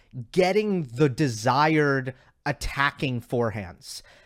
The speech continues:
Because a lot of this matchup on clay is about that. Nadal wants forehands in the middle of the court to attack.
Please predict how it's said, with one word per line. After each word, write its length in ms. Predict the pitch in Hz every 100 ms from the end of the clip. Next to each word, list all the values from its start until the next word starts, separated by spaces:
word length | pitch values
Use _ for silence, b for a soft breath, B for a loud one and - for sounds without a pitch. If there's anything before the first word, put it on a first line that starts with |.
| b
Because 300 | 156 - 160
a 60 | 147
lot 320 | 139 156 226
of 100 | 220
this 220 | 208 -
matchup 400 | 180 160 - 147 -
on 240 | 135 127
clay 520 | 123 - 196 147 117 107 b b
is 180 | 170 160
about 360 | 131 143 139 -
that. 300 | 131 98 -
Nadal 540 | 131 123 147 160 185
wants 420 | 147 147 143 147
forehands 520 | - 160 170 180 170 147
in 60 |
the 60 | 127
middle 200 | 135 160
of 80 | 147
the 40 |
court 320 | - 135 131
to 120 | - 117
attack. 500 | - 123 117 98